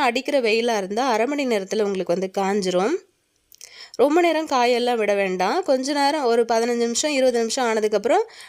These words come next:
அடுத்த பக்கம் திருப்பி போட்டிங்கன்னா நல்லா அப்பளம் வந்து மேல தூக்கி எழும்பி நிக்கும். அதுதான் உங்களுக்கு வந்து கரெக்டான பதமா இருக்கும். இப்ப பாருங்க நம்மளோட அப்பளம் வந்து நல்லா ரெடி ஆயிடுச்சு. அந்த ஈரத்தன்மைலாம் எதுவுமே இல்ல.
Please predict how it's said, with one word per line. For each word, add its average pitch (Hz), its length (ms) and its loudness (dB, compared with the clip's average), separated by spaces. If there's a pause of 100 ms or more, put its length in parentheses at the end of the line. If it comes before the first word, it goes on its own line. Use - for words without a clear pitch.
(140)
அடுத்த 233 260 2
பக்கம் 269 260 0
திருப்பி 247 300 0
போட்டிங்கன்னா 214 480 0
நல்லா 226 360 2
அப்பளம் 240 300 -2
வந்து 214 240 0
மேல 220 240 0 (100)
தூக்கி 226 280 -2 (100)
எழும்பி 240 320 0
நிக்கும். 180 400 -2 (540)
அதுதான் 302 320 0
உங்களுக்கு 220 300 -2
வந்து 226 180 0
கரெக்டான 196 420 -2
பதமா 190 340 0
இருக்கும். 190 240 -2
இப்ப 226 100 -2 (100)
பாருங்க 214 320 0
நம்மளோட 196 360 2
அப்பளம் 233 320 -2
வந்து 202 260 -2
நல்லா 208 280 2
ரெடி 190 240 0
ஆயிடுச்சு. 190 340 -2
அந்த 262 200 -2
ஈரத்தன்மைலாம் 214 680 0
எதுவுமே 190 300 0 (140)
இல்ல. 196 200 -2